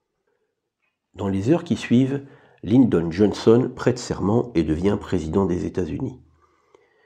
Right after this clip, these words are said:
C'est encore à ce jour le seul président à avoir prêté serment à bord d'Air Force One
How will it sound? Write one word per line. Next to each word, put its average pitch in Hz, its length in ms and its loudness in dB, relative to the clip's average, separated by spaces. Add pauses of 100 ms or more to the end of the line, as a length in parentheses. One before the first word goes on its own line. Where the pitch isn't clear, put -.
(200)
C'est - 360 -6
encore 127 280 2
à 101 80 0
ce 87 200 -2
jour 107 400 4
le 76 100 -4
seul 127 280 2
président 95 640 2
à 78 120 -4
avoir 71 260 -6
prêté 95 280 -4
serment 82 720 -6
à 73 100 -10
bord 90 240 0
d'Air 80 160 -4
Force - 320 -6
One 107 400 -4